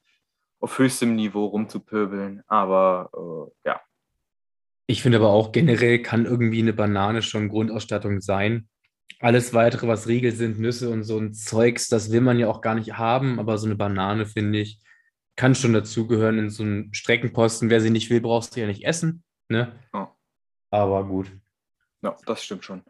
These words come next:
Speaker 1: Genau, äh, im Zielbereich, die Verpflegung war aber,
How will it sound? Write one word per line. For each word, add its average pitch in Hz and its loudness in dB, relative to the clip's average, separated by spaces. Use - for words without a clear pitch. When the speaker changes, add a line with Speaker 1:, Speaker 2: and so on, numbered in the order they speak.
Speaker 1:
Genau, 101 -2
äh, 107 6
im 104 -2
Zielbereich, 110 4
die 113 -10
Verpflegung 101 -2
war 92 2
aber, 87 -2